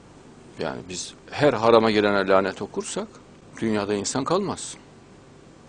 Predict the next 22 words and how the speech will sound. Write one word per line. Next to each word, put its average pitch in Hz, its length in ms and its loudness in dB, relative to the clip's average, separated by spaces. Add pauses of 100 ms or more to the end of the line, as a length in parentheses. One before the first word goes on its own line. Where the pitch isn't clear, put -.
(520)
Öyle 95 200 0
şey 92 220 -2
olmaz. 101 500 -2 (760)
Münafığa 143 520 6
lanet 170 420 6
okunur. 156 500 -2 (580)
Ben 107 120 4
o 113 100 0
gün 202 140 -2
söyledim. 127 460 4 (440)
O 123 200 2
bütün, 131 500 2 (1000)
e, 90 60 -4 (280)
aleyhteki 113 680 4
dualarını 107 760 6 (1000)
Allah 156 260 4
münafıklara 165 640 6
yönlendirsin 101 720 4
dedim. 82 220 -6 (180)
Çünkü 120 320 -6
münafıkların 120 680 0
konumu 123 540 -2